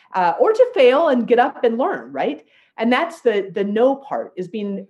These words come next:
very, very good at what it is that you do. I also think it's about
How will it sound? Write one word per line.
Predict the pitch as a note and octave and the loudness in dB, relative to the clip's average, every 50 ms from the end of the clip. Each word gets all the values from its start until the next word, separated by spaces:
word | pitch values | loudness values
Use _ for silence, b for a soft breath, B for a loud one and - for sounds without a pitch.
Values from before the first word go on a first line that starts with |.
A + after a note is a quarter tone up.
| F3+ D#3 D3 | -20 -20 -18
very, | D#3+ D#3+ D#3 B3 C#4+ F4 E4 C#4+ | -8 0 4 4 4 4 2 0
very | A3 A3+ G3+ F#3 E3 | 0 0 0 -2 -2
good | D#3 E3 D3+ D3 D3 D3 - D#3+ | -2 -2 -2 -2 -2 -6 -6 -4
at | E3+ - - | -4 -4 -2
what | F3 F#3+ F#3+ | -2 -2 -2
it | F#3 F#3 | -2 -2
is | F3+ E3 | -4 -6
that | E3+ E3+ - F3 | -8 -10 -10 -10
you | F3 | -8
do. | F#3 F#3+ E3 - | -6 -6 -6 -4
I | E3+ G3+ A#3 | -2 0 0
also | B3+ C4+ C4+ C4+ | 0 0 -2 -4
think | C4+ C4 A3+ | -6 -4 -4
it's | A#3+ A#3+ B3 | -2 -2 -2
about | A3 F#3+ G3+ G3 F#3+ F#3 F#3+ - b | -2 -2 0 0 0 -2 -4 -8 b